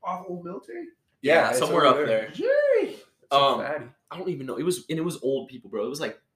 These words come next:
Speaker 2: like, twenty-seven-year-olds, and we were,
Speaker 3: Oh.
Speaker 2: like,
Speaker 1: Oh,
Speaker 2: ni-, like, eighteen or
Speaker 1: fish out of
Speaker 2: something
Speaker 1: water. Let's go.
Speaker 2: at the time. So we, like, didn't know a lot of people there.
Speaker 3: We
Speaker 2: We were
Speaker 3: didn't
Speaker 2: just
Speaker 3: know.
Speaker 2: partying. We jumped in the pool and shit. Like, we were, like, and then I got, and this is weird, dude.
Speaker 3: <clears throat>
Speaker 2: I, at the time, I was a lifeguard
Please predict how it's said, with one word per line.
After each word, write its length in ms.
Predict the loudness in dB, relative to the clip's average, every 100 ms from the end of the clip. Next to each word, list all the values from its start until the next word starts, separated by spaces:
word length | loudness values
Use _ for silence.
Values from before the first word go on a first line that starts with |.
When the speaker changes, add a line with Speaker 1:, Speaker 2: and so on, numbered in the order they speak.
| _
Speaker 2:
like, 180 | -8 -8
twenty-seven-year-olds, 680 | -8 -8 -4 -4 -4 -10 -10
and 80 | -6
we 80 |
were, 80 | -2
Speaker 3:
Oh. 40 | 0
Speaker 2:
like, 280 | -2 -4 -14 _
Speaker 1:
Oh, 220 | -4 2
Speaker 2:
ni-, 120 | 2 2
like, 180 | -2 -6
eighteen 460 | -6 -8 -10 -6 -6
or 40 |
Speaker 1:
fish 80 | -4
out 40 |
of 20 | -4
Speaker 2:
something 100 | -2
Speaker 1:
water. 280 | -2 -2 -4
Let's 160 | -10
go. 120 | -8 -4
Speaker 2:
at 120 | -2
the 80 | -2
time. 280 | -4 -4 -4
So 120 | -4
we, 260 | -2 -2 0
like, 200 | -2 -2
didn't 160 | -6
know 120 | -4 -4
a 20 |
lot 160 | -4
of 80 | -4
people 180 | -4 -2
there. 220 | -2 -4 -10 _ _
Speaker 3:
We 120 | -10 0
Speaker 2:
We 80 |
were 60 | 0
Speaker 3:
didn't 40 |
Speaker 2:
just 120 | 0 0
Speaker 3:
know. 100 | 2
Speaker 2:
partying. 340 | 2 2 -2
We 100 | -6
jumped 280 | -2 -2 -2
in 60 | -8
the 60 |
pool 200 | -10 -10
and 80 | -10
shit. 340 | -6 -4 -4
Like, 240 | -6 -10 -12 _ _ _ _
we 140 | -2 0
were, 100 | 2
like, 280 | 0 -4 -10 _ _ _ _ _ _
and 120 | -2
then 140 | 0 0
I 160 | 2 2
got, 340 | 4 4 4 -2 -20 _ _ _ -14
and 100 | -2
this 160 | 0 0
is 160 | -4 -8
weird, 340 | -6 -6 -4
dude. 260 | -4 -4 -2
Speaker 3:
<clears throat> 40 |
Speaker 2:
I, 220 | 0 0 -2 -10
at 80 | -14
the 80 | -14
time, 260 | -4 -2 0
I 40 |
was 100 | -2
a 60 | -2
lifeguard 580 | -4 -4 -6 -8 -8